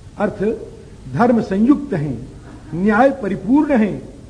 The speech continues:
करुणा विगलित हैं, निष्कपट हैं, समदर्शित्व है उनमें और महत्ता है उनमें। ऐसे वचनों को सुनकर के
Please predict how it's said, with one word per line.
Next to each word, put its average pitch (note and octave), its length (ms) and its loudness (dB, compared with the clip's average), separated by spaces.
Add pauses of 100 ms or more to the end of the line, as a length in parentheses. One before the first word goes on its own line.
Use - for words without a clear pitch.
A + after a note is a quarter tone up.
(300)
करुणा B3+ 340 2
विगलित A#3+ 460 2
हैं, A3 340 2 (840)
निष्कपट A3+ 680 -2
हैं, E3+ 400 -6 (1040)
समदर्शित्व G3+ 760 2
है B3+ 100 8
उनमें F#3 400 -2 (340)
और D3+ 160 -8
महत्ता D3+ 520 -6
है C3 180 -6
उनमें। G#2+ 200 -14 (840)
ऐसे C4+ 300 2
वचनों F3+ 380 -6
को D3 240 -6 (360)
सुनकर F#3 220 -8
के A3 140 -6